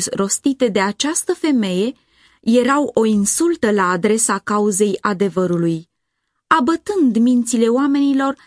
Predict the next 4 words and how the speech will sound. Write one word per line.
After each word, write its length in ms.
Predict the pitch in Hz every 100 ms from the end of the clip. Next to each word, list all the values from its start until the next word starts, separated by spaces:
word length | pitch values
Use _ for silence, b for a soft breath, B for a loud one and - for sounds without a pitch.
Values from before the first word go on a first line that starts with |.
| b b
de 180 | - 359
la 120 | 339
învățăturile 960 | 311 285 269 262 277 - 254 240 240 -
apostolilor 1040 | 269 - 190 - 180 175 170 160 156 -